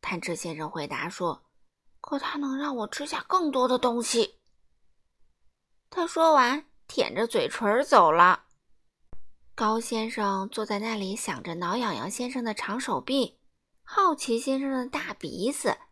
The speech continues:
还有贪吃先生的大肚子。他微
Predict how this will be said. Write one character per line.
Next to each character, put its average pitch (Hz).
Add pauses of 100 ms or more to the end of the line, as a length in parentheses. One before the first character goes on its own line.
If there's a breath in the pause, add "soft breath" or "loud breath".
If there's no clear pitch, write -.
(300)
还 -
有 180
贪 220
吃 226
先 226
生 233
的 196
大 -
肚 349
子。 - (800)
他 -
微 381